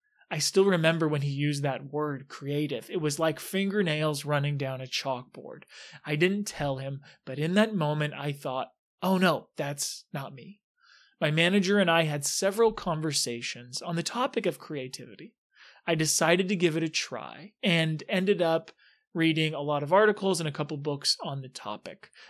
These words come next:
My favorite book was Steal Like an Artist from Austin Kleon. I highly recommend this book, and it helped shift my perspective on what creativity is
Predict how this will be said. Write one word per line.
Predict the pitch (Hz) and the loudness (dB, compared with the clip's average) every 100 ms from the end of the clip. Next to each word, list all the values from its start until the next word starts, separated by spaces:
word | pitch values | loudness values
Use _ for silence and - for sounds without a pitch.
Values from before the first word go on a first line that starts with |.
| - | -2
My | 156 147 | 0 0
favorite | - 202 226 226 185 | 4 6 8 6 4
book | 160 151 147 | 0 -2 -4
was | 139 139 135 - | -2 -2 -2 -4
Steal | - - - 175 180 170 | -2 0 4 6 6 6
Like | 165 151 | 2 2
an | 147 | -2
Artist | 135 131 135 - - | -2 -4 -4 -6 -8
from | - 151 139 139 | -8 -4 -4 -6
Austin | 135 143 143 147 | -6 -4 -4 -6
Kleon. | 131 - 120 117 - - - - | -8 -10 -10 -10 -12 -14 -18 -6
I | 147 | -4
highly | - 165 185 190 | 2 6 6 8
recommend | 185 165 165 151 | 6 4 2 0
this | 151 147 | 0 -4
book, | - 120 120 - - - - | -4 -10 -12 -18 -20 -20 -8
and | 147 | 0
it | 160 | 2
helped | 156 170 170 | 4 4 4
shift | - - 151 143 - _ _ 165 | 0 0 0 -2 -6 _ _ -2
my | 160 233 | 4 4
perspective | - 240 - - 131 - 131 131 - - - | 4 -2 -2 -2 -4 -4 -6 -6 -10 -20 -10
on | 160 139 | -4 -2
what | 139 - | -2 -6
creativity | - 175 170 160 143 127 - | 2 4 4 2 0 -4 0
is | 220 220 220 | 4 4 4